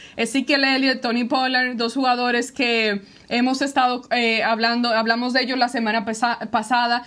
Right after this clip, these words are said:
porque muchas personas ya estaban al punto, eh, o están en el punto en el que quieren ver un poco más de Tony Pollard debido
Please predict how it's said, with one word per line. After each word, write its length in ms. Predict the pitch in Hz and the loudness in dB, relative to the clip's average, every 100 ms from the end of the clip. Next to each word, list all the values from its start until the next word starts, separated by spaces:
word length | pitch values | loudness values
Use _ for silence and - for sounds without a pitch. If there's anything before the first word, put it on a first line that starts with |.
| - - | -12 -8
porque 520 | 233 220 226 226 220 | -4 -2 0 0 0
muchas 360 | 220 226 233 254 | 0 -2 -2 -2
personas 640 | 247 247 247 233 240 254 - - - 226 | -4 -2 0 0 -2 -4 -16 -20 -10 -2
ya 260 | 233 247 | 2 2
estaban 360 | 269 285 262 262 | 2 2 2 2
al 140 | 247 | -2
punto, 340 | 233 247 254 - | -2 -2 0 -2
eh, 220 | 233 - | 0 0
o 100 | 262 | 2
están 360 | 269 277 320 370 | 2 2 0 2
en 60 | |
el 160 | 359 311 | 0 0
punto 320 | 294 285 277 | 0 2 2
en 80 | 269 | 2
el 100 | 247 | 0
que 140 | 262 | -2
quieren 360 | - 262 269 294 | -2 0 2 2
ver 200 | 277 277 | 2 4
un 120 | 277 | 2
poco 280 | 269 - 277 | 2 0 0
más 320 | 262 262 269 | 0 0 0
de 100 | 247 | -2
Tony 300 | 233 240 240 | -2 -2 0
Pollard 420 | 233 254 247 247 | 0 0 2 0
debido 540 | 226 233 233 233 247 | 0 -2 -2 -2 -2